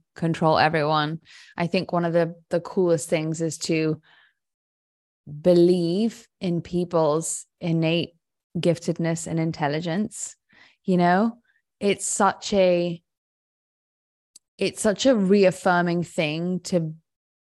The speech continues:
feel that way towards human beings, you know, because you see how much potential we all have.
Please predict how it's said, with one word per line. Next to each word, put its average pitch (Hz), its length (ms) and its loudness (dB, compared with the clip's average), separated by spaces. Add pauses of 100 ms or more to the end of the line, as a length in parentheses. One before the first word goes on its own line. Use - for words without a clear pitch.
feel 180 260 2
that 180 160 2
way 175 140 4
towards 170 380 0
human 165 300 -2
beings, 170 500 -4
you 190 120 -4
know, 196 220 0
because 185 400 -2
you 180 140 -4
see 185 460 -2
how 175 240 0
much 170 240 -2
potential 170 480 -2
we 170 160 0
all 160 220 2
have. 190 480 -4